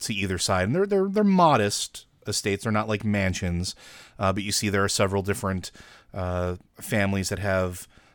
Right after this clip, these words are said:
their probably ancestral homes that this is where they settled. Uh, but at the very, very top of Founder's Rise is where you've seen the Berkstaff Manor. Uh, the Berkstaff Manor is modest by manor terminology goes.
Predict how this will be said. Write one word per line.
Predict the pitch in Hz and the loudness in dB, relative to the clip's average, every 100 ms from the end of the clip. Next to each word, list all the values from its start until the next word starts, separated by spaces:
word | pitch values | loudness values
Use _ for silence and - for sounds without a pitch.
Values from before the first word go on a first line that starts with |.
| _ - | _ -14
their | 98 98 95 95 - - | -2 2 2 0 -4 -18
probably | - 104 92 95 | -6 -4 -2 -4
ancestral | 90 - 101 - 95 | -4 -4 -4 -4 -4
homes | 95 92 92 | -2 -2 -2
that | 92 85 | -4 -6
this | 87 95 | -6 -6
is | |
where | 95 92 | -6 -4
they | 90 | -4
settled. | - 98 92 90 - - - _ | -2 -2 -2 -6 -10 -20 -20 _
Uh, | 92 92 | -4 -2
but | 101 | -2
at | 101 | -4
the | 98 | -4
very, | 113 127 | 2 2
very | 120 117 104 | 2 0 -2
top | - 107 92 - | 2 2 2 -6
of | - | -2
Founder's | 101 92 92 | -2 -2 -4
Rise | 92 92 92 90 98 | -4 -2 -2 -4 -8
is | 92 | -8
where | 95 92 | -6 -6
you've | 87 90 87 | -6 -6 -6
seen | - 92 90 | -4 -4 -6
the | 90 | -6
Berkstaff | 90 - - 87 - | -8 -8 -8 -8 -8
Manor. | 87 87 82 85 - - - - - - | -10 -10 -12 -14 -20 -20 -20 -20 -20 -10
Uh, | - 110 | 2 4
the | 113 | 4
Berkstaff | 151 - 160 135 | 0 4 2 4
Manor | 123 120 113 110 - | 2 4 2 0 -2
is | 107 104 104 95 - - | -2 0 -2 -4 -8 -4
modest | 107 107 120 131 120 - - | 0 4 4 4 0 -4 2
by | 101 | 2
manor | 95 98 98 98 92 | 4 4 4 2 -2
terminology | - 107 95 92 92 82 87 | -2 -2 0 0 -2 -4 -2
goes. | 95 87 87 - | 0 0 -2 -6